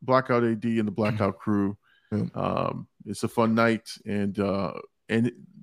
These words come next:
Speaker 1: and listen, if you like fight analysis and breakdowns, you know, A D does a really, really good job, man. I'm telling you guys, you don't, don't sleep on A D, man. He knows his, his U F C shit. So,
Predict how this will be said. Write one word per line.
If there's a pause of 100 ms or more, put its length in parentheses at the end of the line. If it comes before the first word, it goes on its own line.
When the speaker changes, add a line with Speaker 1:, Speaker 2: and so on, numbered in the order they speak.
Speaker 1:
and
listen,
if
you
like
fight
analysis
and
breakdowns, (540)
you
know,
A
D
does
a
really,
really
good
job,
man.
I'm
telling
you
guys, (440)
you
don't,
don't
sleep
on
A
D,
man.
He
knows
his,
his
U
F
C
shit.
So,